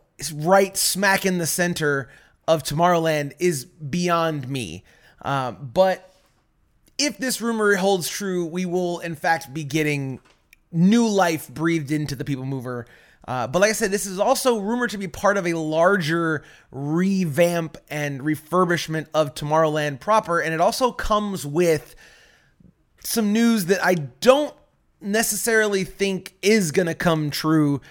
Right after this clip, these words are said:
which leads me to believe that maybe this is being taken out of context, but that Space Mountain is also gonna be getting reskinned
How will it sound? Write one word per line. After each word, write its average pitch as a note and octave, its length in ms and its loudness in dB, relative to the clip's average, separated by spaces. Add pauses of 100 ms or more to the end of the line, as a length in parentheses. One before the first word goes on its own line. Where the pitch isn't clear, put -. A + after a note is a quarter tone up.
(240)
which D#3+ 260 -4
leads F#3 280 -4
me F#3+ 80 -2
to F3+ 80 -4
believe F3+ 220 0
that D3 140 -4
maybe F3 340 0
this D#3+ 240 -4
is D#3 240 -6
being D3 460 -6
taken D#3 320 -6
out C#3+ 100 -2
of B2+ 100 -8
context, D3 640 -2
but D3 300 -4
that D3+ 320 -2 (840)
Space - 540 -4
Mountain F#3+ 540 -4
is D3+ 200 -6
also E3+ 320 2
gonna D#3+ 220 0
be D3 140 0
getting D3+ 500 -2 (720)
reskinned E3 960 -2